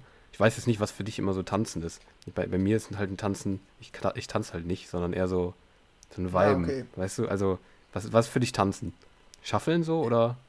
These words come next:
Speaker 1: was ist für
Speaker 2: Ja,
Speaker 1: dich Tanzen?
Speaker 2: sowas. Also halt zu dem Beat. Also quasi den, den, den Beat quasi fühlen. Also wenn sich
Speaker 1: Ja.
Speaker 2: quasi die Melodie verändert, dann halt andere Armbewegungen machen und so.
Speaker 1: Mhm.
Speaker 2: Das klingt halt total dumm. Das ist halt, keine Ahnung, wie tanzt man dann halt, ne?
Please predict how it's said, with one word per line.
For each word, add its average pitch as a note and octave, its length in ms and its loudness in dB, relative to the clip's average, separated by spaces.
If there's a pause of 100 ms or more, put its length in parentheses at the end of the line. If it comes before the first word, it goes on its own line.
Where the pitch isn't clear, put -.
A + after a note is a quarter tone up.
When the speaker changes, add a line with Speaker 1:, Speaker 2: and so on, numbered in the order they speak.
(520)
Speaker 1:
was F#2+ 140 0
ist - 40 -10
für C3 60 0
Speaker 2:
Ja, C#3+ 100 6
Speaker 1:
dich D#3 100 6
Tanzen? E3 140 2
Speaker 2:
sowas. F3 360 8
Also C3+ 380 2
halt C3+ 240 4
zu E3+ 120 -4
dem F3 240 2
Beat. F#3+ 320 -4 (160)
Also C3+ 360 -4
quasi D3+ 360 4
den, C#3+ 280 -4
den, C#3 640 -6 (240)
den C3+ 220 -4
Beat E3 260 -8
quasi D#3+ 320 4
fühlen. E3+ 400 0
Also B2+ 260 -2
wenn C#3 140 0
sich A2+ 100 6
Speaker 1:
Ja. A#2+ 100 10
Speaker 2:
quasi C#3 240 4
die C3+ 100 -4
Melodie C#3 420 0
verändert, E3+ 500 4
dann D3+ 140 0
halt D3+ 160 6
andere D3+ 400 2
Armbewegungen C#3+ 560 2
machen B2+ 280 -4
und B2+ 120 -6
so. B2+ 220 -4 (380)
Speaker 1:
Mhm. A2 320 6
Speaker 2:
Das B2+ 200 -2
klingt C3+ 280 -4
halt C#3+ 120 8
total C#3 300 4
dumm. D3 340 0 (300)
Das E2+ 140 -6
ist - 60 0
halt, C3 320 -2
keine A#2+ 180 -2
Ahnung, B2+ 460 0
wie A#2+ 100 -10
tanzt D3 300 2
man C3+ 180 -2
dann B2+ 200 2
halt, B2+ 160 -4
ne? D3 140 0